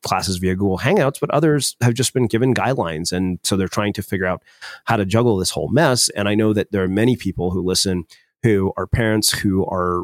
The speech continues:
you know, homeschooling their kids. Um, some of them, I know some of you have mentioned that you even used our content, which I, I, to this day, I find beyond flattering. And I think is kind of interesting. I always wonder what it would be <laughs> like to hear some of these conversations as a ten-year-old, but, um, you know, we really need your support.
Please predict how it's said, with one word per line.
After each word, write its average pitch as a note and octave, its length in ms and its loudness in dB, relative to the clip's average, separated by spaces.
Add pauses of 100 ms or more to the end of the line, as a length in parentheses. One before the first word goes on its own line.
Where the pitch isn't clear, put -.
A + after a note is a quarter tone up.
(120)
you G2+ 80 -2
know, F2 80 0
homeschooling F#2+ 480 0
their F2+ 140 -2
kids. G2+ 500 -2
Um, F2+ 200 -4
some A#2 160 2
of G2+ 80 0
them, G2+ 260 -2
I F#2+ 80 -2
know F2+ 240 -2 (100)
some G#2+ 160 0
of F#2 80 -2
you F#2+ 80 0
have F2+ 80 -2
mentioned G2 240 -2
that F2+ 60 0
you F#2 120 0
even F#2 180 0
used F#2+ 280 0
our F#2+ 200 0
content, A2 500 0
which G2+ 160 -2
I, F#2+ 120 0
I, G#2 200 0 (360)
to B2+ 100 4
this A2 160 2
day, F#2+ 120 2
I F#2+ 60 0
find F#2+ 260 -2
beyond F2+ 280 -2
flattering. F2 420 -2
And F2+ 80 -4
I E2+ 40 -4
think F2 180 -6
is E2+ 80 -4
kind F2+ 200 -4
of F2 60 -4
interesting. F#2+ 380 -2
I - 20 0
always G2+ 240 0
wonder G2+ 220 -2
what G2+ 160 0
it - 20 0
would F#2+ 140 -2
be A#2 120 0
<laughs> - 120 0
like F3+ 140 2
to G#2+ 140 2 (380)
hear E3+ 160 6
some C#3+ 180 4
of D#3 60 6
these C#3 160 4
conversations A#2 640 2
as G#2+ 80 4
a G#2 80 2
ten-year-old, G#2 580 2
but, F#2+ 220 0 (480)
um, A2 380 2 (360)
you D3 100 6
know, A#2 220 4
we C#3+ 320 6
really C#3 320 4
need A#2+ 160 4
your A2 80 4
support. F2+ 480 0